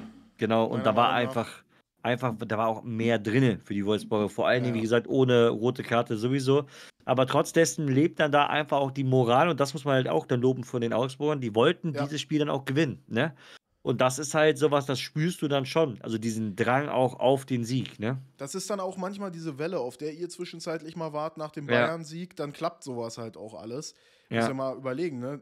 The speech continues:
Speaker 2: Äh, wenn du jetzt nach Abschlüssen gehst, sind's, äh, fünfzehn
Speaker 1: Fünf
Speaker 2: zu vierzehn,
Speaker 1: Abschlüsse.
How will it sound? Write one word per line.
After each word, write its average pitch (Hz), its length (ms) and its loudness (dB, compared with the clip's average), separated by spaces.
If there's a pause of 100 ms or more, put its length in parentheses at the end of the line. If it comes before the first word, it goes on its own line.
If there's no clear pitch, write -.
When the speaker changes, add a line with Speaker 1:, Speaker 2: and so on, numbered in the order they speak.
Speaker 2:
Äh, 127 260 -10
wenn 131 100 -10
du 131 60 -8
jetzt 127 220 -12
nach 123 340 -8
Abschlüssen 156 560 -14
gehst, 151 340 -10
sind's, 139 400 -12 (160)
äh, 127 240 -10
fünfzehn 151 480 -10
Speaker 1:
Fünf 139 140 -2
Speaker 2:
zu 139 60 -4
vierzehn, - 0 -
Speaker 1:
Abschlüsse. 120 560 -6